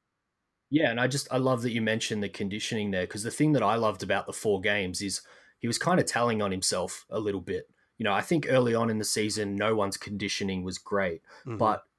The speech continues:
Speaker 1: the games that you watched against Houston and Denver in particular, where he was playing major, major minutes, basically matching up with Jokic in the Denver series, where, you know, Jokic, <laughs> as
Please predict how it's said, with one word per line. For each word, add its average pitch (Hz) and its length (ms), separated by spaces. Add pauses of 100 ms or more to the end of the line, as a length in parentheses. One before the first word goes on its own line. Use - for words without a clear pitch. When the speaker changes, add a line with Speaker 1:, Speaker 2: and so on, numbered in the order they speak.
(280)
Speaker 1:
the 127 260
games 135 400
that 127 100
you 120 100
watched 113 280
against 101 340
Houston 110 380
and 95 160
Denver 110 340
in 95 100
particular, 98 640
where 98 220
he 127 160
was 110 160
playing 98 480 (340)
major, 143 480
major 113 320
minutes, 101 320
basically 120 540
matching 107 360
up 98 160
with 98 140
Jokic 98 560
in 101 160
the 92 80
Denver 101 400
series, 92 600
where, 92 360 (320)
you 107 100
know, 95 60
Jokic, 107 600 (140)
<laughs> - 600
as 117 240